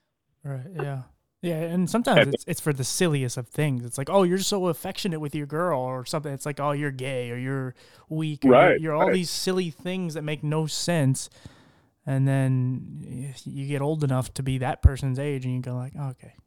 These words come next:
Speaker 1: yeah, it's, it's even dumber than I thought."
Speaker 2: Absolutely.
Speaker 1: As long
Speaker 2: You
Speaker 1: as
Speaker 2: know,
Speaker 1: you don't
Speaker 2: and,
Speaker 1: pass
Speaker 2: and
Speaker 1: it on.
Speaker 2: Yeah, and, and it could be from anything too. I mean, my, my past is my past, but somebody may, may have suffered some sort of traumatic event, and then they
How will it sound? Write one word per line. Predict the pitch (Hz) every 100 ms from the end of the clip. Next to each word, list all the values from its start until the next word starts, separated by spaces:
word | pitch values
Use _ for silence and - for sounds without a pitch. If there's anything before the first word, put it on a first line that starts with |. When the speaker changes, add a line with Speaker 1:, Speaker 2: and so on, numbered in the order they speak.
| -
Speaker 1:
yeah, | 113 -
it's, | 131 -
it's | 135 -
even | 131 120
dumber | 120 120 117
than | 113
I | 110
thought." | 110 117 110 _ _ _ _ _ _ _ _ _ _
Speaker 2:
Absolutely. | 87 139 - 135 151 151
Speaker 1:
As |
long | 156 165
Speaker 2:
You |
Speaker 1:
as | 151
Speaker 2:
know, |
Speaker 1:
you | 123
don't | 131
Speaker 2:
and, | 127
Speaker 1:
pass | 127 135
Speaker 2:
and |
Speaker 1:
it | 110
on. | 120 - _ _ _ _ _ _ _ _ _
Speaker 2:
Yeah, | - 180 208 110
and, | 117 117
and | 131 147
it | -
could | 381 160
be | 175 -
from | -
anything | 110 147 190 113 95 -
too. | 165 98
I | 95
mean, | 104 104
my, | 110 127
my | 110 120 -
past | 131 135 -
is | 110
my | 110 113 -
past, | 139 - -
but | -
somebody | 117 135 135
may, | 120 113 - 117
may | 110
have | 110 - -
suffered | 120 127 -
some | 101 101
sort | - 110
of | 104 -
traumatic | 101 98 107 107
event, | 87 95 131 135 104 _ _ _ _ _ _ _ _ _ _ 113
and | 113 110
then | 117 120
they | 113